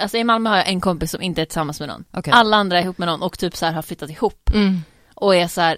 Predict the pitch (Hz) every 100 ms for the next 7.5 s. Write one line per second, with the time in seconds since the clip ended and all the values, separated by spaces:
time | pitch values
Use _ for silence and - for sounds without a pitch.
0 | - 269 285 262 165 247 240 226 233 240
1 | 320 226 - 196 - 262 247 233 220 208
2 | 202 196 - 185 175 175 185 214 - 185
3 | 165 175 269 370 - 202 196 196 214 214
4 | 190 196 226 190 208 180 175 285 190 175
5 | 185 202 180 202 - - - 175 170 185
6 | 180 208 170 165 160 - 170 160 269 190
7 | 170 170 175 208 233